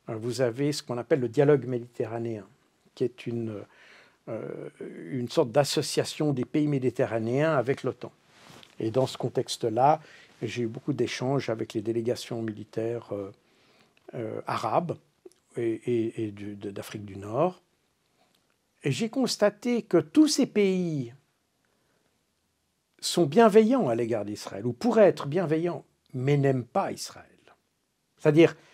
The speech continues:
je veux dire par là, ils sont prêts, si Israël joue le jeu, à serrer la main, on le sent très nettement,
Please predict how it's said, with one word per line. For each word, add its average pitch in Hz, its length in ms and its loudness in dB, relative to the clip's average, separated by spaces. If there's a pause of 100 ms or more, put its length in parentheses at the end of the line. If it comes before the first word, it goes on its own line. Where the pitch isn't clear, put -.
(140)
je - 60 -20
veux 147 60 -2
dire 180 160 6
par 180 120 6
là, 180 120 10
ils 156 80 2
sont 147 260 0
prêts, 196 680 8 (1000)
si - 320 0
Israël 160 340 2
joue 139 180 -2
le 139 60 -2
jeu, 120 400 2 (760)
à - 100 -2
serrer 135 260 0
la 131 140 4
main, 208 180 2
on 165 140 0
le 117 100 -2
sent - 240 -4
très - 160 -6
nettement, 180 500 -4